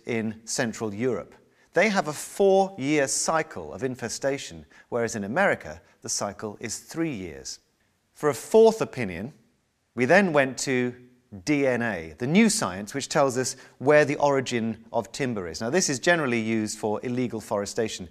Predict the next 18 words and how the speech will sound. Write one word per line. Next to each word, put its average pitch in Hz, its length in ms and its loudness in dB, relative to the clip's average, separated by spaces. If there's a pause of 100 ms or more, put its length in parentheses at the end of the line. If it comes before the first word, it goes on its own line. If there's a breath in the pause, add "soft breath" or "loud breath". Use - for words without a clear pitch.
(240 loud breath)
but 156 100 0
we 220 100 2
went 240 220 4
to 185 60 -2
a 170 40 2
company 147 440 -2
who 139 80 2
had 127 100 0
done 170 180 4
the 175 60 0
D 120 220 0
N 110 100 -2
A 110 200 0
on 123 160 -4
the 131 60 -2
Mary 135 440 4
Rose 104 360 0
ship. - 320 -6